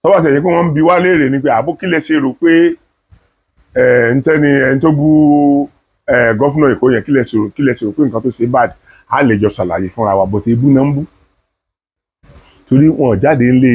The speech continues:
eré. Ọ, wọn ò sí bẹ́ẹ̀ ní ọpọlọ tó. Ebú náà ń bú wa. Ẹ ṣe bú Lágbájá báyìí.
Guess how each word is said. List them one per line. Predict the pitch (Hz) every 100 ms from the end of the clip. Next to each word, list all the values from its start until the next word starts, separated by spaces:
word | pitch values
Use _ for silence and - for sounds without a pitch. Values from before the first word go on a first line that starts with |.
| 113
eré. | 110 117 _ _ _ _ _ _ _ _ _ _ _ _ _ _ _ _ _
Ọ, | 120 117 110 123
wọn | 127 107
ò |
sí | 104 135
bẹ́ẹ̀ | 127 151 120
ní | 101 113 123 123 120 135 _ _ _ - -
ọpọlọ | - 117 - 120 120 117
tó. | 139 139 _ _ _ _ _ _ - - - _ _ - - - _ _ _ -
Ebú | 120 127
náà | 139 135
ń | 135
bú | 135
wa. | 127 117 - _ _ _ _ _ _ _ _ _ _ _ - _ _ _ _ - -
Ẹ | 156
ṣe | 127 151
bú | 147 165
Lágbájá | 170 160 160 160
báyìí. | 160 160